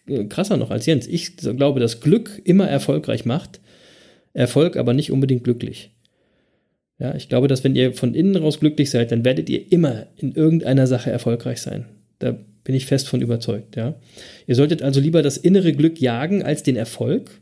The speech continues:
ähm, weil der folgt dem inneren Glück, wie gesagt. Und weil der Jens letzte Folge so eine schöne Geschichte erzählt hat, äh, möchte ich heute auch noch kurz eine Geschichte zum Thema inneres Glück erzählen. Einfach so zum Nachdenken für euch da draußen. Also,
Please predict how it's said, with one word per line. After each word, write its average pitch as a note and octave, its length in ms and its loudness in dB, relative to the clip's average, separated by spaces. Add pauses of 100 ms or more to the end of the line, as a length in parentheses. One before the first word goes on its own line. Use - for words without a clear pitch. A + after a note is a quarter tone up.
(640)
ähm, C3+ 360 0 (100)
weil A2+ 160 -2
der G#2+ 160 -2
folgt A#2 320 0
dem D3 100 4
inneren D3 300 4
Glück, - 280 -2
wie A#2 80 -6
gesagt. G#2 380 -6
Und A#2 140 -2
weil B2+ 100 4
der B2+ 80 6
Jens D3 220 2
letzte D#3+ 280 0
Folge D#3+ 280 0
so D3+ 40 2
eine D3+ 120 0
schöne D#3 200 2
Geschichte D3 320 -4
erzählt D#3+ 300 -4
hat, E3 160 -6 (580)
äh, B2 160 0
möchte C3+ 240 0
ich C3+ 120 -2
heute C#3+ 180 0
auch C#3+ 80 2
noch D3+ 140 0
kurz - 240 -2
eine A#2 100 2
Geschichte A#2 320 -6
zum A#2+ 180 0
Thema B2 240 2
inneres C#3 340 4
Glück C#3+ 140 0
erzählen. A2+ 680 -2 (840)
Einfach B2 300 2
so C3 120 2
zum A2 440 0 (520)
Nachdenken G2+ 600 -4
für G#2 220 -4
euch - 180 -4
da G#2 100 -4
draußen. G#2+ 480 -2
Also, - 260 0